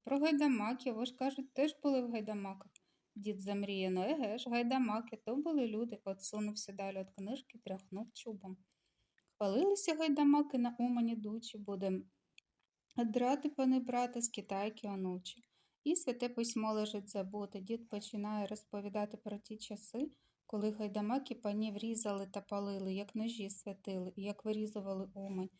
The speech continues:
Слухали сусіди, німіли од жаху, чуб здіймався вгору. "А то чиї там оченята горять у кутку на перепічку, як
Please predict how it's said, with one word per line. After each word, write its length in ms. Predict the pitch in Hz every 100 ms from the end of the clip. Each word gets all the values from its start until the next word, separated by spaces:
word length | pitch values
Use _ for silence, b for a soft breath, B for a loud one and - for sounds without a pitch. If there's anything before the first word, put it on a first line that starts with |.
| b b -
Слухали 640 | - 190 190 190 247 262
сусіди, 560 | 262 262 - 254 233 226
німіли 460 | 196 185 185 196
од 180 | 196 190
жаху, 400 | 196 185 190 - -
чуб 260 | - 214
здіймався 580 | 208 208 202 190 196 -
вгору. 380 | 202 202 190 196 b b b b
"А 120 | - 208
то 280 | - 262
чиї 320 | 277 - 269 370
там 180 | 359
оченята 480 | 330 311 320 254 233
горять 380 | 214 220 208 196
у 20 |
кутку 400 | - 214 - 208
на 120 | 208
перепічку, 600 | 202 214 202 - 214 -
як 120 | 208